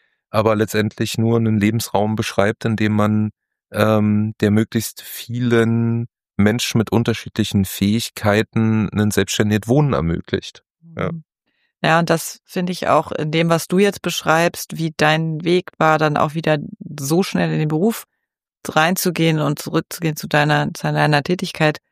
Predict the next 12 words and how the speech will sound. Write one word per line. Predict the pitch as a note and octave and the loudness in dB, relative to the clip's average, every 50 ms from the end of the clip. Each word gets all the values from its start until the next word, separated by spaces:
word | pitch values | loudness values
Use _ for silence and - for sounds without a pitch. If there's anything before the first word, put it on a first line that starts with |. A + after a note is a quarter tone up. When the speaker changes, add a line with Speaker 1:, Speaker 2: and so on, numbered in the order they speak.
| _ _ _ _ | _ _ _ _
Speaker 2:
und | - - D#3+ D3 | -6 -4 -4 0
wie, | D#3 F3 D#3+ D#3 - - | 0 0 0 -2 -4 -4
wie | E3 E3 | 0 0
das | D#3 D#3 - | 0 0 0
dann | - D#3 D3+ | -2 -2 0
alles | - - D3+ D#3 - | 0 0 0 0 -2
umgemodelt | - E3+ E3+ F3 D#3+ D3+ D3+ C#3+ C#3+ C#3+ D3 | -2 -2 -2 0 0 0 0 0 -2 -4 -2
wurde, | D3 D3 D3 D3 D3+ D3+ D3 - | 0 2 2 4 2 2 2 0
das | - D#3 D3+ - | 0 -2 -2 -2
ist | - - D#3+ - - | -6 -6 -4 -2 0
ja | F3 D#3 D#3 D#3 - _ _ _ _ _ - | 2 2 2 0 -4 _ _ _ _ _ 0
genau, | D#3 D3+ D3+ D3 D3 D3+ D#3 | 0 2 2 2 2 2 0